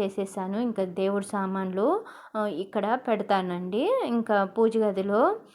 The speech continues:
ఆ, పెట్టాలంటే పెట్టొచ్చు. ఇంకా మళ్ళీ అంతా రాలుతుంది, మాపేశారు కదా. క్లీన్గా ఉండాలంటే ఇంకా ఇక్కడే అన్నీ రెడీ చేసుకొని పూజ గదిలో పెట్టేద్దాము అనేసని నేనైతే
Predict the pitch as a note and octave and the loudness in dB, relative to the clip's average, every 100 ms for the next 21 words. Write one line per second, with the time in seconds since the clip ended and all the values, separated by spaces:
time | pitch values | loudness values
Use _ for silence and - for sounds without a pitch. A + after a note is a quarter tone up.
0 | _ - A3 G#3 G#3 G3+ G3+ G3+ G3+ - | _ -6 -2 0 0 -2 -2 -4 -6 -10
1 | _ - - - _ _ _ _ _ - | _ -20 -20 -20 _ _ _ _ _ -14
2 | D#3 A3 G#3+ A3+ A3 G#3 A3 B3+ A3+ A3 | -2 -2 2 2 2 0 -2 -2 -2 -2
3 | A#3+ - F4 B3 A#3 A3+ G#3+ A#3+ C4+ A3+ | -4 0 0 0 0 0 0 2 2 2
4 | A3+ B3 A3 G#3+ A3 A#3 G#3+ C4+ C4 G#3+ | 2 4 4 4 2 -2 0 0 2 2
5 | G#3+ G#3+ G#3+ F#3+ G3 G3 C#4+ G4+ - - | 2 -2 0 -2 -2 -2 -2 -2 -10 -20
6 | - A#3+ A3 A3+ A3 G#3+ G#3+ G#3+ G3+ G3+ | -2 2 4 4 4 4 4 2 2 -2
7 | G3 F4 C#4+ A3+ G3+ G3 A3+ A3+ C#4+ G4 | 0 2 2 0 -2 0 0 2 2 2
8 | A3 A3+ A3+ A3 G#3 A3 G3+ G#3 - - | 0 2 2 2 0 0 -2 -4 -4 -6
9 | G3 A3 F4 C5+ - - - A3 G#3+ A3 | -2 0 -2 -2 -8 -18 0 0 2 0
10 | G#3 G#3 A3 G3 G3 G#3+ F3+ G3 G3 G#3 | 2 0 0 -2 2 0 0 -4 -2 -2
11 | G3 G3 G#3 G3+ D4 G#4 B3+ A3 G#3+ G3+ | -2 -4 -4 -2 -2 0 2 2 0 -2
12 | B3 E4 B4 | -2 0 -2